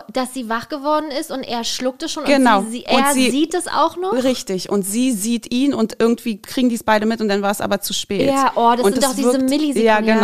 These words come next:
Speaker 1: ja, mm.
Speaker 2: Und es wirkt ganz schnell und dann wollte sie ihn noch küssen, um den Rest des Giftes aufzunehmen. Und so, also wow, also wirk-, wirklich wow.
Speaker 1: Und am Ende kann nur noch die Knarre helfen.
Speaker 2: Nur die Knarre.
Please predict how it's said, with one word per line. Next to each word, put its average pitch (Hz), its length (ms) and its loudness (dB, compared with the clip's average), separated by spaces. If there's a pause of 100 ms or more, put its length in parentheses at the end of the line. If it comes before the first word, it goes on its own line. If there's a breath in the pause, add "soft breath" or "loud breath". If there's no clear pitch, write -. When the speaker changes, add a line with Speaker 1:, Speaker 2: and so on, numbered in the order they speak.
Speaker 1:
ja, 185 40 0
mm. 220 280 0
Speaker 2:
Und 220 100 0
es 226 160 -4
wirkt 269 340 -2
ganz 214 240 0
schnell 254 220 0
und 214 100 -2
dann 220 140 0
wollte 220 260 -2
sie 226 200 -2
ihn 226 80 0
noch 214 200 -2
küssen, 254 320 -2
um 214 140 0
den 208 120 0
Rest 208 280 0
des - 160 -8
Giftes - 420 -4
aufzunehmen. 175 600 -4
Und - 80 -8
so, - 60 -10
also 185 340 0
wow, 170 380 2 (140)
also 180 200 -4 (120)
wirk-, 185 180 -6
wirklich 202 480 -2
wow. 165 280 0
Speaker 1:
Und 226 80 0
am 214 160 -2
Ende 220 320 -2
kann 220 240 -2
nur 214 80 -2
noch 208 180 -2
die 214 60 -8
Knarre 190 380 -4
helfen. 185 220 4
Speaker 2:
Nur 247 200 6
die 214 100 0
Knarre. 180 500 -4